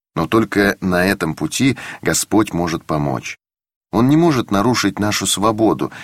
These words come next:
если мы выберем жить в укрытии от Него.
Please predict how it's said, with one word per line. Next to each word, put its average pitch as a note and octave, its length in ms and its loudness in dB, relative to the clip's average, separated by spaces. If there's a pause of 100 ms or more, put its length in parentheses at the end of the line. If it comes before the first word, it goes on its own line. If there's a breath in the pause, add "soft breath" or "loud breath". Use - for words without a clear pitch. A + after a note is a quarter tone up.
(120)
если F2 240 0
мы G2 300 2
выберем F#2+ 460 2
жить G#2 380 -2
в F2+ 100 -2
укрытии F2+ 460 -2
от F2 160 -4
Него. D#2 380 -2